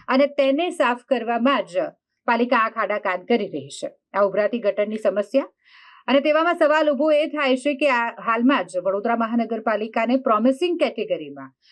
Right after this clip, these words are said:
અઢારમો ક-, ક્રમાંક સ્વચ્છતા માટે આપવામાં આવ્યો છે. કઈ રીતે આપવામાં આવ્યો છે તે પણ એક પ્રશ્નાર્થ છે.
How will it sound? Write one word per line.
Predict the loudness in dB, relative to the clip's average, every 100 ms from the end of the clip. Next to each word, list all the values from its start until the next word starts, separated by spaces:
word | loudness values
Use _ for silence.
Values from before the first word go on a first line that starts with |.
| -12 -2
અઢારમો | 0 2 2 2 0
ક-, | 0 -2 -2 0
ક્રમાંક | 0 2 0 -4
સ્વચ્છતા | 0 0 2 0
માટે | 0 0 -2
આપવામાં | -4 -6 -10 -12
આવ્યો | -14 -16
છે. | -4 -2
કઈ | 2 2
રીતે | 2 2
આપવામાં | 0 0 0 2
આવ્યો | 0 -2
છે | -4 0
તે | 0
પણ | 0 -2
એક | -2
પ્રશ્નાર્થ | -4 0 0 0 -6
છે. | -4 -4